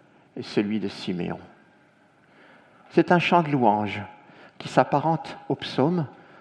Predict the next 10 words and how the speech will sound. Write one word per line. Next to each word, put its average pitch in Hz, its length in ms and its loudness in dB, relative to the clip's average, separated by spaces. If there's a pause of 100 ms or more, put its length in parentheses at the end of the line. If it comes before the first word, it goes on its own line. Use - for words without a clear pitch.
(180)
et 120 60 -2
en 117 120 4
emprunte 135 540 0
d'ailleurs 113 360 2
certains - 320 -6
passages. 95 640 -4 (1300)
La 101 100 2
trame 160 320 0
de 131 120 4
fond 170 340 -2